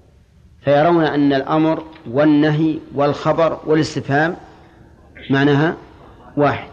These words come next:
"قل هو الله أحد" هو "ولا تقربوا الزنا"، هو "ولا تقربوا الزنا"، بل ويقولون إن التوراة والإنجيل والقرآن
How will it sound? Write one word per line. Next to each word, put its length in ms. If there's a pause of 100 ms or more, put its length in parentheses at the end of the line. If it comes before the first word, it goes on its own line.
(1080)
"قل 160
هو 100
الله 420
أحد" 260 (600)
هو 360
"ولا 140
تقربوا 440
الزنا"، 340 (2000)
هو 120
"ولا 100
تقربوا 320
الزنا"، 260 (720)
بل 160
ويقولون 640
إن 240
التوراة 580 (100)
والإنجيل 720
والقرآن 920